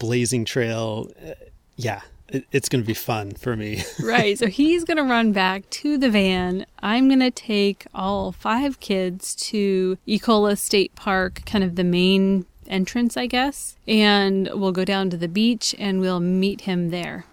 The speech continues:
Speaker 2: So that'll be about, what, a mile and a half? Two
Speaker 1: Uh,
Speaker 2: miles?
Speaker 1: two miles on a really well-groomed trail, like a trail that they can probably drive A T Vs on to come up and service the camp.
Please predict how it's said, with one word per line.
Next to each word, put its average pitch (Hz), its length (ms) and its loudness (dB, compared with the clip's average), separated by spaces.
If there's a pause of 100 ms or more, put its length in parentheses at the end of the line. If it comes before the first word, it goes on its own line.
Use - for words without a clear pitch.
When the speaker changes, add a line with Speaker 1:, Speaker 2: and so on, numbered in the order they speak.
(180)
Speaker 2:
So - 180 -2
that'll 302 220 0
be 294 120 2
about, 233 300 0 (220)
what, 160 340 -12
a - 60 -12
mile 185 260 -6
and 214 100 -4
a 214 60 -4
half? 233 340 -6 (360)
Two 233 100 -2
Speaker 1:
Uh, 214 120 -2
Speaker 2:
miles? 247 220 -2
Speaker 1:
two 160 140 2
miles 139 460 0 (240)
on 143 160 4
a 123 120 0
really 139 420 4
well-groomed 117 580 0
trail, 113 440 -2
like 120 180 0
a 127 60 -2
trail 143 380 2
that 117 180 -2
they 113 340 0
can 117 180 -8
probably 135 520 -2
drive 113 300 -2
A 120 100 0
T 117 180 -2
Vs 113 280 0
on 107 180 -6
to 101 60 -8
come 113 200 -6
up 107 140 -8
and 104 100 -6
service 104 340 -2
the - 120 -10
camp. 104 400 -12